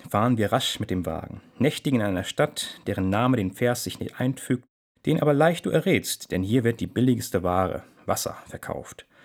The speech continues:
Das Brot aber ist vorzüglich und kluge Wanderer laden davon auf die Schultern, so viel sie nur können. Hart ist das Brot in Canusium, der Krug dort an Wasser nicht reicher. Gründer des Orts war einst Diomedes, ein tapferer Heros.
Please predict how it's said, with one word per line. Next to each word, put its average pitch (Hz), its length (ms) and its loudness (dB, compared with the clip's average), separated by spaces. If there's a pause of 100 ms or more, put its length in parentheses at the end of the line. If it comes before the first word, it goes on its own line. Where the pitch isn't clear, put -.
(260)
Das - 140 2
Brot 165 340 0
aber 165 180 4
ist - 140 -6
vorzüglich - 760 -4
und 92 120 -4
kluge 117 380 2
Wanderer 143 500 2
laden 117 340 2
davon - 300 -4
auf 127 260 0
die - 80 -8
Schultern, 120 520 2 (200)
so - 100 -8
viel 139 200 0
sie 113 120 0
nur 87 180 -2
können. 98 380 0 (540)
Hart 135 280 2
ist - 140 -8
das 113 120 -6
Brot 120 300 0
in 123 80 -2
Canusium, 120 720 0 (120)
der 87 80 0
Krug - 320 -2
dort - 180 2
an 95 160 -6
Wasser 123 240 0
nicht 87 220 -2
reicher. 113 500 0 (400)
Gründer 170 300 2
des - 180 -4
Orts 107 380 0
war - 140 -6
einst 107 300 -4
Diomedes, 135 640 -2 (320)
ein 87 200 -4
tapferer - 400 -4
Heros. - 560 -6